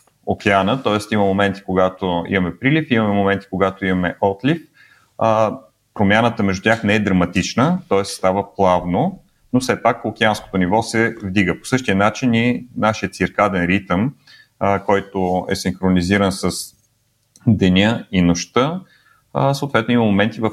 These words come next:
които, а, на нас би трябвало да ни се спи повече и съответно такива, които да ни се спи по-малко.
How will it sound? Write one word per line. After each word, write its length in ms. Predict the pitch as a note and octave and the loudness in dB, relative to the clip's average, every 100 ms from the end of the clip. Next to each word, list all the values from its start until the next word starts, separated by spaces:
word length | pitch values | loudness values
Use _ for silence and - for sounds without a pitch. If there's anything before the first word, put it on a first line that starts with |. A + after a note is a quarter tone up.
| - | -2
които, 720 | G#2+ G#2+ - G#2+ G#2+ G2+ G2+ - | 0 0 0 2 2 2 0 -4
а, 260 | G2+ G2+ G2 | -8 -6 -4
на 120 | G2 | 0
нас 380 | G2 G2+ - - | 0 0 -2 -8
би 140 | G2+ G2+ | -6 0
трябвало 220 | F#2+ F#2 | 0 0
да 80 | F2+ | -2
ни 80 | |
се 100 | F2 | -6
спи 240 | - F#2+ F#2+ | -6 -4 0
повече 600 | G#2+ C#3 D3 - E3+ E3 | -2 -2 -6 -4 -4 -4
и 80 | C3+ | -8
съответно 480 | B2 A2+ F#2+ - A2 | -8 -6 -4 -4 -8
такива, 380 | - - G#2 A2 | -8 -4 -2 0
които 460 | F#2+ F#2 A2 A2+ - _ _ _ _ _ - | -2 0 -2 -2 -8 _ _ _ _ _ -2
да 60 | G#2+ | 2
ни 100 | G2+ | 2
се 160 | - - | -2 -4
спи 160 | A2 | -2
по-малко. 580 | G#2 F#2 F2 E2+ - | 0 2 2 2 -4